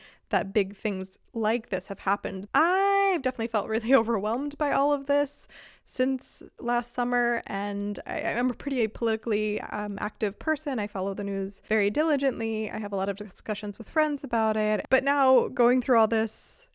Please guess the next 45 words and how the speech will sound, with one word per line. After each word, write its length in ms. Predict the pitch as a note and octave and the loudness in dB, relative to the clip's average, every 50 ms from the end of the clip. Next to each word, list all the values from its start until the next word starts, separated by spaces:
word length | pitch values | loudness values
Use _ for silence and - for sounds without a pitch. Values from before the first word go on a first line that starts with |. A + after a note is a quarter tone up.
| _ - | _ -2
in 200 | A#3 A3+ A#3 A3+ | 0 2 2 4
Germany, 560 | - F#4+ G#4 F#4 C#4 A3 A3 G#3+ A#3 C4 C#4 | 6 6 6 6 6 4 4 4 6 4 4
<laughs> 120 | B3 - | 4 2
while 200 | - C4+ B3 A#3 | 4 4 4 4
it's 140 | G#3+ G#3+ - | 4 2 0
all 120 | A#3+ A3+ A3 | 0 0 0
happening 340 | A3+ A3 - A3+ A#3+ A3+ | 0 0 0 0 -2 -2
in 60 | G3+ G3+ | -2 -2
the 80 | G#3 | -2
United 320 | G#3 G3+ G3 F3 - - - | 0 0 0 -2 -2 -6 -6
States, 340 | - D#4+ D#4 A3 - - | -4 -2 -2 -2 -2 -2
has 100 | - B3 | -2 -2
added 340 | A3+ - G#3+ G#3 A3+ A3+ - | 0 0 0 0 0 -2 -2
an 200 | - A#3 A#3+ A3 | -2 -2 -2 -2
additional 600 | G3 G#3 - B3 B3+ - A#3 G#3+ G#3+ G#3 - - | -4 -2 -4 -6 -6 -4 -4 -2 -2 -2 -4 -2
level 300 | A3+ A3+ B3+ B3 A3+ G3 | -2 -2 0 0 -2 -2
of, 260 | - G3 G3 G3+ - _ - - - - - _ - | -2 -4 -6 -6 -14 _ -20 -20 -20 -20 -20 _ -6
"Well, 100 | A3 A3+ | -2 0
what 140 | C#4 D4 | 0 0
the 60 | D4+ B3 | -2 -2
heck 200 | A#3 C#4+ C#4 _ _ _ _ _ _ _ - | -2 -4 -6 _ _ _ _ _ _ _ -8
do 180 | - C4 E4 | -4 -2 2
I 100 | E4+ D4 | 2 2
do? 160 | C#4 C4+ B3 A3+ | 2 2 0 0
What 140 | G3+ A3 | -2 -2
the 80 | - B3+ - | -4 -6 -8
heck 220 | - - C4+ - _ _ _ | -4 -8 -8 -8 _ _ _
can 260 | - - - A#3+ C#4 E4+ | -16 -4 0 2 2 4
I 160 | D4 A3+ G3 | 4 2 2
do?" 420 | F#3+ F#3+ F#3 F3+ F#3+ F#3+ F#3+ G#3 - - - - - - _ _ - | 0 -2 -2 -2 0 0 -2 -4 -6 -10 -20 -20 -20 -20 _ _ -2
And 100 | A3+ A#3 | 0 0
if 80 | A#3 - | 0 0
you've 120 | B3 A3+ | 0 0
been 80 | B3 B3 | 2 2
listening 320 | B3+ C4 - B3+ A#3 A#3 | 2 2 2 2 0 2
to 80 | - A3+ | 2 0
the 100 | G#3+ G#3 | 0 2
show 160 | - G#3 G#3 | 2 2 2
for 160 | - - G3 | 2 4 2
a 60 | G3 | 4
while, 280 | G#3+ B3+ D4+ D4+ C#4 C4+ | 6 6 6 6 6 6
you 120 | B3 A#3 | 4 4
know 160 | A3 G3 F#3+ | 2 2 0
that 120 | F#3+ G3+ - | 0 0 0
I, 320 | - F#3 G3 F#3+ F3+ - | 0 2 2 0 -2 -4